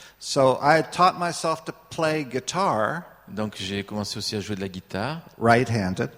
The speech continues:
Speaker 2: Avec la main droite.
Speaker 1: <laughs> And I learned by listening to records and copying what I heard.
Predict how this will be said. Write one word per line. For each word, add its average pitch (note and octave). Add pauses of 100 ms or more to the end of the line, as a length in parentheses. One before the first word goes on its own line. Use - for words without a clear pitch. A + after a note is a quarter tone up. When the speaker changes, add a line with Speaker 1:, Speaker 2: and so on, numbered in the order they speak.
(340)
Speaker 2:
Avec G2+
la G2+
main F#2+
droite. F#2
Speaker 1:
<laughs> E3+ (1400)
And C#3
I C#3+
learned C#3+
by C3
listening C#3
to C3+
records A2+
and G#2+
copying G#2+
what G2+
I G2
heard. G2+